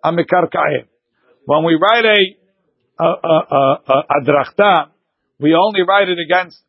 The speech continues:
real estate. Aval metalteli, but on metaltelim law. Why? If he's not here, you can't do it. Dilma shamit ve'achi lehu metalteli. Maybe the, the, the malvez,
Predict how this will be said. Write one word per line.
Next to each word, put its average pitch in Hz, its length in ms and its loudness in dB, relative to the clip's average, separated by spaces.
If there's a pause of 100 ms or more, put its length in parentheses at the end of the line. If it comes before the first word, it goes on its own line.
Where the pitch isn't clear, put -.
(120)
real 175 240 2
estate. - 360 -12 (640)
Aval 151 360 0
metalteli, 170 840 -2 (500)
but 151 160 2
on 156 180 0
metaltelim 185 760 -2
law. 170 360 -2
Why? 131 280 -2 (440)
If 143 120 0
he's 127 60 -4
not 175 220 0
here, 214 140 2
you 180 200 0
can't 185 220 -6
do 156 140 0
it. - 100 -16 (580)
Dilma 220 380 0
shamit 220 580 -2
ve'achi 196 540 0
lehu 196 300 2
metalteli. 185 720 -2 (480)
Maybe 196 640 -2 (480)
the, 147 140 0 (120)
the, 143 240 -2
the 143 120 0
malvez, 180 600 -2